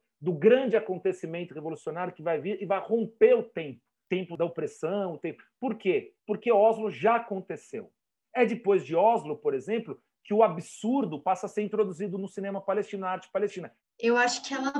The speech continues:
Speaker 2: parte por um caminho, em vez de buscar esse caminho da conciliação, ela busca o caminho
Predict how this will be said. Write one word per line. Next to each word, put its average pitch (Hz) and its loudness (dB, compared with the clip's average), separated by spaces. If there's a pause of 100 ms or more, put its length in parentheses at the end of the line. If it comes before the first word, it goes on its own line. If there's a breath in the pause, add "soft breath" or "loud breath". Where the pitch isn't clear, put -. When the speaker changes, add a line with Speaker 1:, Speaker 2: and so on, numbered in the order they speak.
Speaker 2:
parte 262 -4
por - -14
um - -10
caminho, 233 0
em 233 -12
vez 262 -6
de - -14
buscar - -8
esse - -10
caminho 233 -2
da 233 -2
conciliação, 240 -2
ela 240 2
busca 254 -4
o - -16
caminho 311 0